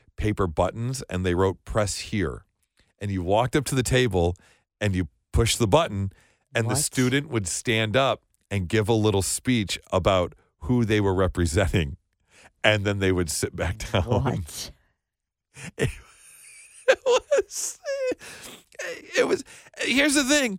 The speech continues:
Speaker 1: Some of these kids took it really seriously, and they were sitting so still and just, like, staring straight ahead.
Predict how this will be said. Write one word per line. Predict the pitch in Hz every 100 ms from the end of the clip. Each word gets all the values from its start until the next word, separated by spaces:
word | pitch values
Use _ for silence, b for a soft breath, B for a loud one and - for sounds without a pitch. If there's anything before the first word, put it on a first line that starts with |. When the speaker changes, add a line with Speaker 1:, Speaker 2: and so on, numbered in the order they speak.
| b b b b
Speaker 1:
Some | - - 180
of | 214
these | 202 156
kids | - 143 143
took | - 147
it | 147
really | 123 131
seriously, | - 113 127 131 160 156 B B
and | 123 123
they | 123
were | 135
sitting | 127 - 143 131 113
so | - - 113 135
still | - - - 120 98 87 - b b b -
and | 139 127
just, | 151 139 -
like, | 143 233
staring | - - 147 143 151 143
straight | - 160 147
ahead. | 139 120 127 120 107 -